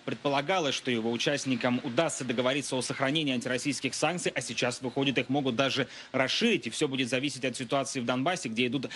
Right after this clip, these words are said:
ожесточенные бои. При этом, судя по заявлению немецкого канцлера, се-, "семерка" явно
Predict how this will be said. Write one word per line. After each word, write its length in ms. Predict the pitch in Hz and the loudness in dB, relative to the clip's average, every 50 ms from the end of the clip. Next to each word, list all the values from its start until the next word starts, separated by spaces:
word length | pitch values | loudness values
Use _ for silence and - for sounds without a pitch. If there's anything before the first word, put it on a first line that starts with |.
| - - | -10 -4
ожесточенные 920 | - 127 123 131 123 - 139 135 - - 160 143 143 139 135 131 127 117 - - - - | 0 0 0 2 2 2 2 2 2 2 2 4 4 4 4 4 2 0 -4 -8 -6 -4
бои. 360 | 127 127 143 151 185 196 170 | 0 2 4 4 4 2 2
При 160 | - 175 147 | 2 2 2
этом, 220 | 151 - 143 131 | 2 2 0 0
судя 340 | 123 - 151 143 131 135 131 | 0 0 0 0 2 2 0
по 240 | 120 - - 143 135 | 0 0 -2 -2 0
заявлению 500 | 120 - 139 135 131 139 151 143 131 127 | 2 2 2 2 2 2 2 2 4 4
немецкого 460 | 123 123 135 139 123 - - 123 120 | 4 4 2 2 0 -2 -2 -2 0
канцлера, 420 | 113 - 156 165 151 - 139 131 123 | 0 0 -2 -2 -2 -2 -2 -2 -2
се-, 300 | - - 135 135 123 123 | 0 0 0 0 0 0
"семерка" 340 | 117 - 151 147 143 123 139 | 0 2 2 2 2 2 2
явно 400 | 127 131 139 135 127 127 123 117 | 2 2 2 2 2 0 0 -2